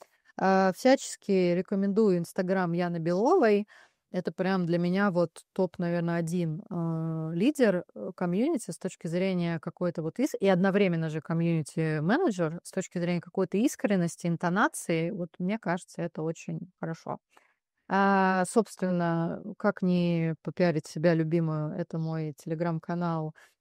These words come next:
где я пишу о сообществах, о том, как, м, о том, как на самом деле, ну, э, позиционировать себя,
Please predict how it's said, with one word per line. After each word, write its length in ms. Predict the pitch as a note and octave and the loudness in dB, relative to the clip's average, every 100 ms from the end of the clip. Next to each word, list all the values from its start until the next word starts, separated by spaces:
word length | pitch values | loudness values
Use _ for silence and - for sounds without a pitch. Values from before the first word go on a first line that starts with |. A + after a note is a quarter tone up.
| - | -10
где 320 | E3+ D#3+ E3+ | -4 0 2
я 60 | E3 | 2
пишу 320 | F3+ - F3 | -2 -4 -2
о 80 | D#3+ | -4
сообществах, 880 | - E3 E3+ - E3 - D#3+ D3 - | -2 -2 -2 -4 -14 -10 -10 -10 -14
о 60 | E3 | -10
том, 260 | - E3+ E3 | -4 -4 -2
как, 420 | E3+ D#3+ D#3+ - | -2 -2 -2 -8
м, 720 | F3+ E3 D#3+ D#3 D#3 D3+ D3+ C#3 _ _ _ - - _ _ _ _ _ _ | -8 -6 -4 -4 -6 -6 -8 -12 _ _ _ -20 -20 _ _ _ _ _ _
о 100 | B3+ | 2
том, 240 | C4 B3 A3 | 6 6 6
как 340 | A#3 A3 - | 6 6 4
на 140 | G#3 G3+ | 2 2
самом 240 | G#3+ G3 | 2 2
деле, 540 | F#3+ F#3 F3+ E3 E3 E3 | 4 4 4 4 2 -2
ну, 180 | G3 E3 - - | -2 -2 -4 -8
э, 200 | F#3+ E3+ | -4 -4
позиционировать 600 | - F3+ G#3+ G3 G3+ E3+ | -4 -4 0 2 2 2
себя, 560 | - E3+ F3 E3 E3 | -2 -2 2 2 0